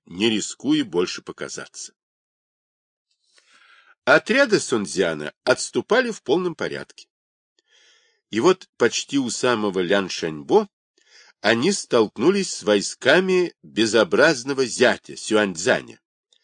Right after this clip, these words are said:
который преградил им дорогу. Сунцзян приказал своим отрядам остановиться и разбить лагерь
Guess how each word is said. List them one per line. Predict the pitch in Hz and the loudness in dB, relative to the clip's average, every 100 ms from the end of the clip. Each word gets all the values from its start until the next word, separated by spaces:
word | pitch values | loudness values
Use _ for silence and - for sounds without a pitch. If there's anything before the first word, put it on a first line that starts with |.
| _ | _
который | - 139 127 113 | -6 0 4 2
преградил | - 101 90 87 135 156 | 0 -4 0 -2 -2 -6
им | 135 | -4
дорогу. | 110 78 - _ _ _ _ _ _ _ _ _ _ _ _ _ _ _ _ | -6 -6 -12 _ _ _ _ _ _ _ _ _ _ _ _ _ _ _ _
Сунцзян | - 147 175 135 196 240 | -6 2 2 6 4 4
приказал | 214 208 196 160 208 | -2 2 2 4 2
своим | 196 180 170 | 2 0 2
отрядам | 160 143 151 123 120 - | 0 2 2 4 0 -2
остановиться | 131 - 110 104 87 98 - 101 | -4 -2 -2 -2 -2 -4 -4 -2
и | |
разбить | 92 90 71 82 - | 0 -2 -4 -10 -8
лагерь | 80 80 127 | -6 -6 -8